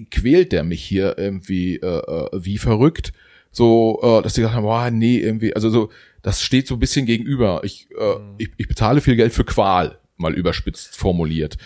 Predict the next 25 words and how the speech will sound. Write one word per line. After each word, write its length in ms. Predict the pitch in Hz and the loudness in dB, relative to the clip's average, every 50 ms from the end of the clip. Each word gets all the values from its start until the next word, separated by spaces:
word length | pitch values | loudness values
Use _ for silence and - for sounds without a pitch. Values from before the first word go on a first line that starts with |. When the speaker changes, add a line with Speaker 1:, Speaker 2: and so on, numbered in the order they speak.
| - 135 135 | -14 -16 -14
Speaker 2:
Mhm. 160 | 139 139 135 135 | -14 -10 -2 0
Speaker 1:
Ähm, 340 | 117 110 110 110 107 107 - _ _ - | 2 2 2 0 -2 -4 -8 _ _ -12
war 180 | - 104 113 113 | -2 0 0 0
das 140 | 151 151 - | 0 0 -2
ein 80 | 160 | -2
Problem 480 | - - 123 95 85 90 92 117 170 226 | -2 0 -2 0 0 0 0 0 0 0
mal 260 | 208 175 170 170 165 | 0 -2 -2 -2 0
oder 140 | 147 123 110 | 2 2 0
gibt's 160 | 120 113 - | 0 -2 -2
da 60 | 120 | 0
eine 80 | 110 110 | 2 2
lustige 360 | 113 117 - - 120 107 104 | 2 0 0 0 -2 0 0
Anekdote 720 | 82 101 95 - - - 139 185 - - 160 151 147 143 - | -2 -2 -6 -6 -6 -8 -8 -6 -4 -4 -2 -2 -2 -2 -2
oder? 360 | - - - 107 101 101 107 - _ _ _ _ _ - | -2 0 0 0 0 -2 -4 -6 _ _ _ _ _ -18
Speaker 2:
Also, 380 | 113 113 113 110 104 101 101 104 | -14 -14 -12 -12 -14 -14 -16 -16
ähm, 580 | 101 104 104 104 104 107 107 107 107 107 107 - _ _ _ _ _ _ _ _ _ _ _ - - - - | -16 -14 -14 -12 -12 -10 -10 -10 -10 -10 -12 -16 _ _ _ _ _ _ _ _ _ _ _ -18 -18 -14 -12
wenn 80 | 107 | -12
ich 100 | 107 104 | -10 -8
jetzt 120 | 107 107 - | -8 -10 -8
so 80 | - | -6
in 60 | 110 110 | -6 -6
die 100 | 107 101 | -6 -8
Vergangenheit 460 | - 107 - 107 120 135 135 131 - | -10 -8 -6 -6 -4 -4 -6 -6 -6
schaue, 260 | - 127 120 120 107 | -6 -4 -2 -2 -2
aktuell, 680 | 104 - - - 113 107 104 110 117 120 117 113 113 | -4 -6 -8 -8 -6 -4 -2 0 0 0 -2 -4 -8